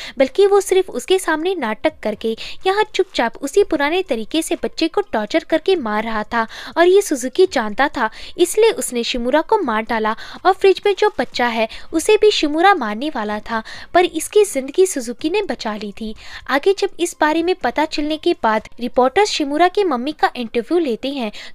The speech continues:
तो वो बताती है कि उसे उसके बेटे के मरने का कोई गम नहीं, क्योंकि वो गलत काम करता था। ये बात बताकर उसकी मॉम रोने लगती है,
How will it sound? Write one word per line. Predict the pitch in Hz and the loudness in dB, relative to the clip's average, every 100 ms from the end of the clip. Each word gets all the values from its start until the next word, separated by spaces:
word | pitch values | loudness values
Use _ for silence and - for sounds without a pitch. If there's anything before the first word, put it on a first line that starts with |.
| - | 2
तो | 403 | 4
वो | 427 | 4
बताती | 349 - 320 339 | 2 2 2 4
है | 359 359 | 0 0
कि | 359 | 0
उसे | - 262 381 | -2 0 0
उसके | 359 285 370 | 0 0 0
बेटे | 370 247 254 359 | 2 0 0 0
के | 392 | 0
मरने | 302 220 226 330 | -2 -4 -4 0
का | 359 | 0
कोई | - 320 320 | 2 -2 -2
गम | 220 | -4
नहीं, | 208 208 214 220 - - - | -4 -4 -6 -8 -10 -10 0
क्योंकि | 349 415 | 2 4
वो | 427 440 - | 4 4 2
गलत | 262 311 | -2 -2
काम | - 359 | -2 -2
करता | 359 254 - 247 | -2 -4 -4 -4
था। | - 214 - - - | -4 -6 -6 -14 -14
ये | 220 277 | 0 2
बात | 359 370 370 | 2 0 -2
बताकर | 233 220 214 220 | -6 -4 -6 -6
उसकी | 220 226 - | -6 -4 0
मॉम | 381 349 359 | 2 2 0
रोने | 262 226 277 | -2 -2 -2
लगती | 233 - 226 | -4 -6 -8
है, | 220 214 | -4 -4